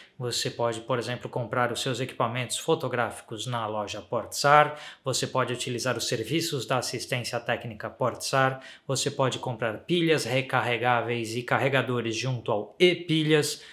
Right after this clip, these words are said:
As informações para as empresas parceiras estão na descrição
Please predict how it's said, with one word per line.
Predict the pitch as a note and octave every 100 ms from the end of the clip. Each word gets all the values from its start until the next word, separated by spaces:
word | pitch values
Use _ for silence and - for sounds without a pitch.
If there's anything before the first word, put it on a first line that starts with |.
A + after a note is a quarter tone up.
| - -
As | A2
informações | G#2+ A2 - C#3+ B2 A2 - E3+ F#3+ - - -
para | B2 A#2+
as | A#2
empresas | A2+ B2 A#2+ A#2
parceiras | - A2 - D3+ D3 A#2+
estão | A#2 - B2+ G2+ -
na | C#3+ C3
descrição | A2 A#2+ - G#2+ G2+ C3+ C#3